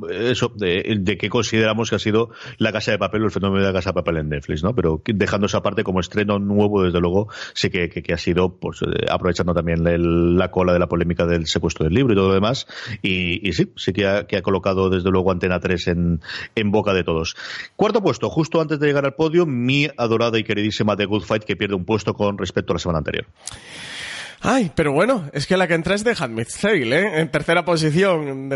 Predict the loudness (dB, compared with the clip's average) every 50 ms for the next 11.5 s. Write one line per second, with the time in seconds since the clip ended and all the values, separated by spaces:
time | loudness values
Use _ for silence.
0 | -2 -2 0 0 0 -2 -2 -4 -2 0 2 4 4 4 2 2 0 -2 -4 -8
1 | -14 -20 _ _ _ _ -8 -4 -2 -2 -2 -2 0 0 2 2 4 4 2 2
2 | 0 -4 -4 -4 -4 -4 -4 -4 -4 -2 -2 0 0 0 0 0 -2 0 0 0
3 | 0 0 0 0 0 0 0 0 -2 -4 -4 -4 -4 -4 -6 -6 -6 -4 -2 0
4 | 2 2 4 4 2 2 -2 -6 -14 -20 -20 _ _ _ -4 -2 0 2 0 0
5 | 0 -2 -2 0 0 2 4 4 2 2 0 0 0 0 -2 -2 -2 -2 -2 -2
6 | 0 -2 -2 0 0 0 -2 -2 0 0 2 2 2 2 2 0 0 0 -2 -2
7 | -2 -2 -2 -2 -2 0 0 0 0 0 -2 -2 0 -2 -2 -4 -4 -4 -6 -6
8 | -6 -4 -2 -2 -2 -2 -2 -4 -2 0 0 0 0 -2 -2 -4 -4 -2 -2 -2
9 | -2 -2 -2 -2 -2 -4 -2 -2 0 0 0 0 0 -2 -2 -2 -4 -2 -2 -2
10 | -4 -2 -2 -2 -2 -4 -8 -14 -16 -10 -6 -4 -2 0 0 -2 -2 -2 -4 -4
11 | -2 -2 -4 -4 -4 -8 -10 -10 -12 -14